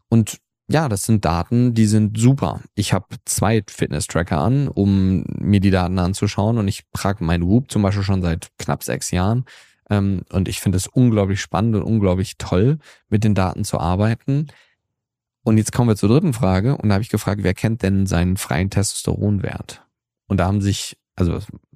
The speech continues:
musst du wissen, es waren viele von unserem Team mit dabei, ähm, es standen am Ende acht Leute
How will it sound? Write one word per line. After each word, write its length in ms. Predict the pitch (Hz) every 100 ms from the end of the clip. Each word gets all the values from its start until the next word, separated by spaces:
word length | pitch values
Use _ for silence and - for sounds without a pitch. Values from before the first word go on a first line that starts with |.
| -
musst 260 | - 95 -
du 60 |
wissen, 220 | 95 98 104
es 60 |
waren 160 | 90 90
viele 220 | - 101
von 160 | 95 76
unserem 280 | 90 78
Team 180 | - 135
mit 80 | 131
dabei, 360 | 101 95 95 104 - - _ _ -
ähm, 300 | 98 92 78
es 100 | -
standen 220 | - 92
am 100 | 73
Ende 180 | 87 -
acht 220 | 87 -
Leute 560 | 95 98 101 101 101